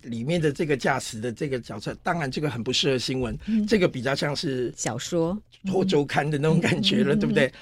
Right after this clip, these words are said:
Speaker 1: 好，那所以呢，基本上来讲，呃，但是你可以，如果我们今天是用那种电影的镜头的运镜的感觉，你可能会是先从外部的远景，从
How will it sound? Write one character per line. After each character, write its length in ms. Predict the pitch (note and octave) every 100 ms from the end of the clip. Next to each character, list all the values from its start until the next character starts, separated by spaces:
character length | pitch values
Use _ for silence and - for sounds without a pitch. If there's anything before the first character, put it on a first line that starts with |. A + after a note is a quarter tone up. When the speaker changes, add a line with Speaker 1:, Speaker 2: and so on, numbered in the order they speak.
| - -
Speaker 1:
好， 160 | D3
那 180 | C#3+ A#3+
所 160 | G3+ G#3+
以 80 | G3
呢， 140 | F3+
基 120 | E3
本 160 | F#3 C#3
上 160 | F3
来 120 | D3+ C#3
讲， 200 | C3+ A#2 - _
呃， 160 | C3+
但 180 | C#3 A#3+
是 220 | A3+ A#3
你 220 | E3 D#3 C#3
可 320 | - E3 D#3+
以， 120 | F#3+ - _
如 220 | - F#3+
果 140 | A3+ G3
我 180 | D3+ A#2
们 160 | B2
今 140 | - E3
天 140 | D#3+
是 180 | E3+ G3+
用 240 | D3 C#3 C3
那 60 |
种 160 | E3 A#2+
电 200 | - F#3+
影 160 | C3+
的 140 | A2 B2
镜 260 | G3 E3
头 160 | B2+ A#2+
的 120 | C#3
运 260 | C3 D3+ C#3
镜 220 | C#3+ C3+
的 120 | B2
感 220 | A#2 G#2+
觉， 320 | G#2 A2+ A2 G#2+ - -
你 140 | C#3 D3+
可 160 | E3+
能 160 | B2+ B2+
会 160 | F#3
是 180 | D#3 F3
先 220 | D3 E3
从 240 | D#3 D3+ B2
外 300 | G#3 G3+ C3+ A#2+ _
部 220 | - G#3 C#3+
的 180 | C3
远 400 | A#2+ - C#3+ C3
景， 480 | - E3+ C3+ A#2+ G#2+
从 260 | C#3 D3+ C#3